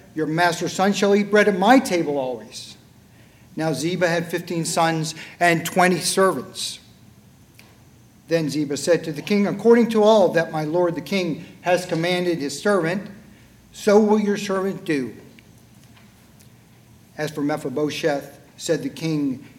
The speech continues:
"He shall eat at my table like one of the king's sons." Mephibosheth had a young son whose name was Micah, and all who dwelt in the house of Ziba were servants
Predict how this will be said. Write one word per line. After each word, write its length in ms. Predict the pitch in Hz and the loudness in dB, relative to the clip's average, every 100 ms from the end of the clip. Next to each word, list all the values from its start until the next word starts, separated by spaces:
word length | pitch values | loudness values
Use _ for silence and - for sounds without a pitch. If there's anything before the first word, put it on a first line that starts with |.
| - | -16
"He 140 | - 165 | -8 -6
shall 280 | 180 156 | 0 0
eat 140 | 156 147 | 2 0
at 200 | 147 147 | -4 -6
my 280 | 147 170 175 | -2 0 0
table 480 | 165 151 127 107 - - - _ - - - - | -2 -6 -6 -12 -18 -20 -20 _ -20 -20 -20 -6
like 220 | 156 156 | -6 -4
one 400 | 151 151 139 143 - | -4 -2 -4 -6 -14
of 80 | 135 | -12
the 80 | |
king's 420 | 139 - 156 135 127 | -10 -6 -4 -4 -6
sons." 640 | - 139 117 110 - - - _ _ - _ - - - - - | -6 -6 -8 -14 -18 -20 -20 _ _ -20 _ -20 -20 -20 -20 -10
Mephibosheth 720 | 160 156 147 165 165 180 170 - - - - | -6 -6 2 2 4 2 2 0 -12 -20 -6
had 160 | 160 | -2
a 60 | 160 | 0
young 260 | 170 165 | 0 0
son 260 | 156 170 175 | -2 -4 -4
whose 180 | 165 147 | -4 -6
name 200 | 165 170 | -6 -4
was 160 | 139 | -4
Micah, 640 | 139 170 175 220 226 - - - - - - - - - - - - | 0 2 4 2 2 -2 -14 -20 -20 -20 -20 -20 -20 -20 -20 -20 -14
and 160 | 175 160 | -6 -6
all 380 | 165 185 196 175 | -2 2 2 0
who 120 | 202 | -2
dwelt 520 | 175 170 143 - - | 2 4 4 0 -12
in 60 | 147 | -8
the 100 | 143 | -6
house 260 | 151 160 170 | -4 -4 -4
of 80 | |
Ziba 380 | 143 175 185 175 - - - - - _ _ _ - | -6 -4 -4 -6 -12 -20 -20 -20 -20 _ _ _ -6
were 140 | 151 | -6
servants 640 | 131 - 185 139 98 - | -4 -2 -2 -2 -8 -12